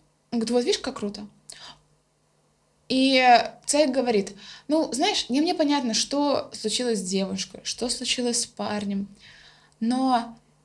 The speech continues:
главным героем моей новеллы будет мужчина, который мне как бы в этом участвовал. Это вот этот мужчина, который ему рассказал всё.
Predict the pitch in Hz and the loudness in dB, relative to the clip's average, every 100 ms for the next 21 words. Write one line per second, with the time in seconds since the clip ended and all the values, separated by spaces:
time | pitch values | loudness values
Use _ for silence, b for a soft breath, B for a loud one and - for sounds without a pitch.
0 | - 269 370 392 277 233 233 214 202 208 | 0 6 6 6 4 4 4 4 4 4
1 | 214 202 208 349 359 208 - - - 220 | 4 4 2 2 0 -2 -6 -16 -8 -4
2 | 269 247 226 240 - 359 330 202 196 226 | -4 -2 -2 0 0 0 -4 -6 -8 -6
3 | 214 214 214 208 202 202 - 247 247 220 | -4 -4 -4 -8 -6 -6 -2 -2 -2 -2
4 | 214 208 202 208 208 220 220 208 294 285 | -2 -2 -4 -4 -4 -4 -2 -2 -2 -4
5 | 220 214 208 208 214 196 190 - | -4 -2 -2 -4 -4 -6 -4 -8